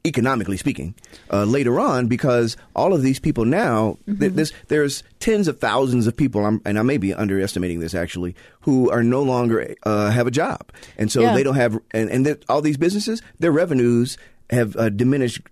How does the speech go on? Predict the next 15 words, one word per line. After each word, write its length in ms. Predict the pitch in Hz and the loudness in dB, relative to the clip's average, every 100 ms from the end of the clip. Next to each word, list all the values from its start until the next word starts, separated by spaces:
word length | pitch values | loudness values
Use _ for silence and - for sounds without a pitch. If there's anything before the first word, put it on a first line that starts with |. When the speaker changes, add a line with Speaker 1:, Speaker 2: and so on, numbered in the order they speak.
| - | -6
Speaker 1:
uh, 160 | 104 104 | -2 -2
significantly, 640 | - 139 220 117 101 110 - - | -2 0 0 0 0 0 -4 -6
which 180 | - - | -4 0
also 280 | 170 - | 0 0
means 260 | 131 131 127 | 0 0 0
that 80 | 127 | 0
there's 180 | 180 175 | 0 -2
few 180 | 202 | -4
tax 260 | 196 277 - | -4 -4 -4
dollars 340 | 120 87 92 | -4 -2 -2
coming 240 | - 98 95 | -2 -2 -2
in. 220 | 92 71 - - | -4 -8 -14 -10
Speaker 2:
Mm-hmm. 120 | 208 | -6
Speaker 1:
So 220 | 185 120 | 0 2
we're, 380 | 117 101 131 147 | 2 0 0 -2